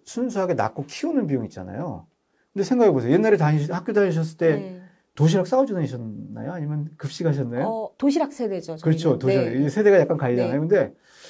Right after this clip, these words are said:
Speaker 1: 사실 세-, 기성세대 입장에서 보면은 기본적으로 부모들이 다 부담했던 비용들이 아이 키울 때, 그 요즘은 웬만한 건 다 저기 어린이집, 유치원, 학교에서 다 해주잖아요.
Speaker 2: 그렇죠. 국가 비용이 많이
Speaker 1: 네,
Speaker 2: 들어갔죠.
Speaker 1: 네, 네.
Speaker 2: 예.
Speaker 1: 그러니까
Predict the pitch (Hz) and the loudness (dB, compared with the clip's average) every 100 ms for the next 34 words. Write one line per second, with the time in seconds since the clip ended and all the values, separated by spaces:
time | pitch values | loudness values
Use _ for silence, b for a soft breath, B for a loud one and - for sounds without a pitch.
0 | B B - 247 226 214 - 208 - _ | B B -6 -2 -2 -2 -6 -10 -10 _
1 | - 170 240 240 220 208 196 180 175 165 | -6 2 2 2 0 0 0 -2 -2 -2
2 | 190 226 - - - 190 254 208 202 196 | -2 -2 -4 -8 -2 0 2 6 6 6
3 | - - 180 220 220 208 185 - 165 165 | 2 -6 0 2 2 2 0 2 4 4
4 | 151 143 139 - - 135 - 127 117 160 | 2 0 -4 -8 -8 -6 -2 -2 -2 -6
5 | 196 90 113 127 - 113 98 104 92 _ | -6 -4 -2 -4 -4 -12 -8 -10 -10 _
6 | _ _ - 214 175 165 185 117 135 165 | _ _ -6 0 0 2 0 0 0 0
7 | 160 170 165 - 104 110 165 110 131 117 | 0 -4 -8 -14 -10 -6 -6 -6 -8 -6
8 | 110 101 120 143 160 143 127 117 - 120 | -6 -4 0 2 4 2 -2 -6 -6 -6
9 | 127 160 143 - 104 131 92 85 87 _ | -6 -6 -8 -6 -8 -10 -14 -18 -20 _
10 | 254 233 - 220 - 262 226 214 190 185 | -20 -18 -18 -18 -8 -6 -4 -4 -6 -8
11 | 175 165 143 120 120 107 104 101 98 101 | -12 -12 -4 2 2 2 -2 -4 -4 -6
12 | 92 - 165 160 165 175 | -6 -8 -4 -2 4 2